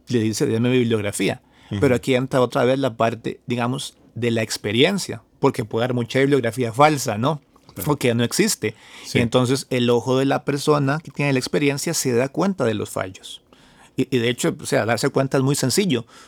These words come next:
Speaker 1: Ya tanto sea plagio o Chat G P T es sumamente fácil,
Speaker 2: Ujú.
Speaker 1: ¿verdad? Es decir, no, no
Speaker 2: Bueno, ya hay esas aplicaciones que usted puede copiar un texto y, y le puede decir como qué porcentaje parece generado por
Speaker 1: Lo que pasa es que esas
Speaker 2: Ujú.
Speaker 1: aplicaciones no son certeras, ¿verdad? Si
Speaker 2: Ok.
Speaker 1: el, el mismo Open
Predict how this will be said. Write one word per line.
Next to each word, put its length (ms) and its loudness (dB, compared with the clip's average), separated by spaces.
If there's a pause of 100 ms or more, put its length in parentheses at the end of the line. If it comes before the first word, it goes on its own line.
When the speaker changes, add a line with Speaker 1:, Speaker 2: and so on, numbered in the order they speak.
(140)
Speaker 1:
Ya 180 0
tanto 280 0
sea 180 0
plagio 380 0
o 20 0
Chat 220 -4
G 120 -4
P 120 -2
T 180 0
es 80 0
sumamente 640 -2
fácil, 540 -10
Speaker 2:
Ujú. 100 -4
Speaker 1:
¿verdad? 240 0
Es 60 -6 (120)
decir, 100 -6
no, 120 -4
no 160 -6 (180)
Speaker 2:
Bueno, 160 2
ya 100 2
hay 40 4
esas 160 0
aplicaciones 560 -2
que 80 -6
usted 240 -4
puede 120 0
copiar 200 0
un 100 -2
texto 380 -4
y, 40 -2
y 320 -6
le 100 -6
puede 180 -2
decir 120 -4
como 140 -4
qué 120 -4
porcentaje 560 -4
parece 440 -6
generado 440 -8
por 180 -10 (400)
Speaker 1:
Lo 140 2
que 100 0
pasa 220 2
es 80 -4
que 80 2
esas 100 2
Speaker 2:
Ujú. 120 0
Speaker 1:
aplicaciones 360 0
no 80 0
son 140 -2
certeras, 760 -4
¿verdad? 280 -2
Si 120 2
Speaker 2:
Ok. 60 0 (400)
Speaker 1:
el, 240 -6
el 140 0
mismo 340 0
Open 400 0